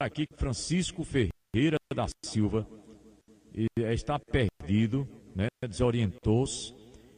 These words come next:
Ele tá na rua Monte Rei, na Farmácia Nobre.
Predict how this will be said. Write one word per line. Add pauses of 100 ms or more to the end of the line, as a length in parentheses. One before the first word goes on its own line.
(180)
Ele
tá
na
rua
Monte
Rei, (420)
na
Farmácia
Nobre.